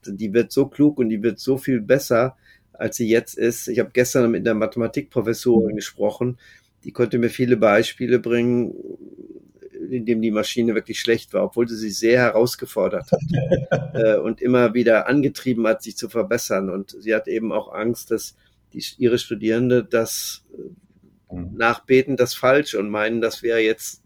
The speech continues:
Speaker 1: damit richtig, ne? Also ich will es auch noch nicht überschätzen, aber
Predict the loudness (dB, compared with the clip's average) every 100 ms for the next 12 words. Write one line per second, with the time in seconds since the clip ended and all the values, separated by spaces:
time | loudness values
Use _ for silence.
0 | -4 -2 -2 0 0 0 -8 -10 -10 -14
1 | -14 -12 -8 -8 -8 _ -20 -20 -20 -20
2 | _ _ _ _ _ _ -8 2 4 4
3 | 4 4 4 2 0 -2 2 2 2 -4
4 | -14 -4 0